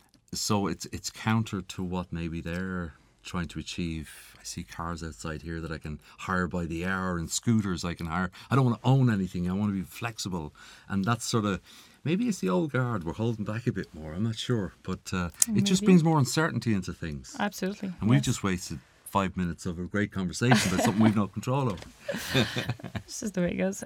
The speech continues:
Speaker 2: Um, now I'd like to talk a little bit about, uh, so we're talking about the impact of Brexit. And obviously, um, the data, um, uh, hosting landscape is changing a lot,
Speaker 1: Mm.
Speaker 2: uh, because of Brexit, because of, uh, different things. Now,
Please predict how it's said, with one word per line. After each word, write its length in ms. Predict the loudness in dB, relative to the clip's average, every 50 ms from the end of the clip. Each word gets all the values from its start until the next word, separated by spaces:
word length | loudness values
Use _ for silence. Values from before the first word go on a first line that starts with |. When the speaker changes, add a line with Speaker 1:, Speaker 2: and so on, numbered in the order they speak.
| -4 2
Speaker 2:
Um, 720 | 6 8 10 10 10 10 10 10 8 8 6 6 2 2 4
now 340 | 6 6 8 8 8 6
I'd 80 | 6 4
like 140 | 4 0 0
to 120 | -2 -6 -2
talk 280 | 0 0 0 0 0
a 40 | 0
little 220 | 2 2 2 2
bit 160 | 2 2 0 0 -2 -4
about, 380 | -2 0 0 0 -2 -4 -6 -8 -4
uh, 140 | -2 -2 0
so 100 | 0 0
we're 120 | -2 0
talking 260 | 0 -2 -2 0 0 0
about 220 | 2 0 -2 -2 -6 -6
the 160 | -4 0 2 2
impact 340 | 2 2 0 -4 -4 -4
of 80 | -10 -6
Brexit. 460 | -4 -4 -4 -4 -6 -8 -8 -8 -10 -12 -20 -20 -20 -20 -20 -20 -20 _ _ -2
And 260 | 0 0 2 0 0 0
obviously, 580 | 0 2 2 2 2 2 2 2 2 2 2 0
um, 480 | 2 2 2 2 0 0 -2 -4 -4 -4 -2
the 80 | -2
data, 500 | 2 4 4 2 2 2 0 0 0 0 0
um, 680 | 0 0 0 -2 -2 -4 -6 -6 -6 -6 -8 -8 -8 -6 -4
uh, 120 | -4 -2
hosting 400 | 0 0 -2 -2 0 -2 -2 0
landscape 360 | 0 -2 -4 -2 -4 -6 -6
is 120 | -6 -8 0
changing 340 | 2 2 2 2 2 -2
a 40 | 0
lot, 220 | 0 0 -2 -2 -4
Speaker 1:
Mm. 260 | -8 -14 -10 -10 -10 -10 -10 -14 -12 -12
Speaker 2:
uh, 40 | -10 -10 -8
because 220 | -4 -2 -2 -2 -2
of 100 | -4 -2
Brexit, 720 | 2 2 2 2 0 -4 -4 0 2 2 2 2 0 -2
because 440 | -6 -6 -4 -4 -6 -4 -4 -4
of, 200 | -4 -6 -6 -8 _ _ -8 -6
uh, 80 | -6 -6
different 340 | -4 -6 -4 -4 -4 -2
things. 300 | -2 -2 -2 -2 -4 -6 -10 -16 -18 -18 -10 -2 4
Now, 340 | 8 8 10 8 8 4